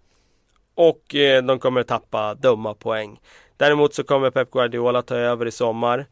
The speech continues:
Det kommer att öka statusen för klubben enormt. Det kommer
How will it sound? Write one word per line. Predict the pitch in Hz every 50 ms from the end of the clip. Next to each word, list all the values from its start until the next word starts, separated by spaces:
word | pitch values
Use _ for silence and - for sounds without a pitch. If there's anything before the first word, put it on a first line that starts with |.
| _ _ _ _
Det | - 123
kommer | - - 127 123 120 120
att | 117 117 120 113 110 -
öka | _ - 120 113 113 110 110
statusen | - - 113 110 - - - 123 113
för | 107 120
klubben | 107 - 120 117 113 110 117 113
enormt. | 107 110 110 110 117 123 123 - _
Det | - 113
kommer | - 117 113 113 110 110